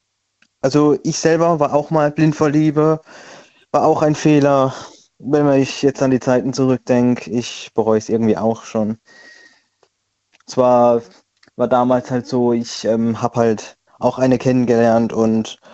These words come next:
eigentlich hat's relativ gut, äh, gepasst soweit.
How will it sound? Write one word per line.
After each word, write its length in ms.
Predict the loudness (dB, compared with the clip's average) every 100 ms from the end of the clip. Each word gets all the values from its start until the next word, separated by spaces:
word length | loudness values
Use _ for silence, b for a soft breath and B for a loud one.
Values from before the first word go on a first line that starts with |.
| B B B B B -2
eigentlich 600 | 0 2 2 0 0 0
hat's 420 | -2 -2 -6 -6 -12
relativ 600 | -4 0 0 0 -2 0
gut, 340 | 0 0 -2
äh, 460 | 0 2 4 4 2
gepasst 520 | -2 -2 -4 -4 -4
soweit. 600 | -2 0 2 2 0 -4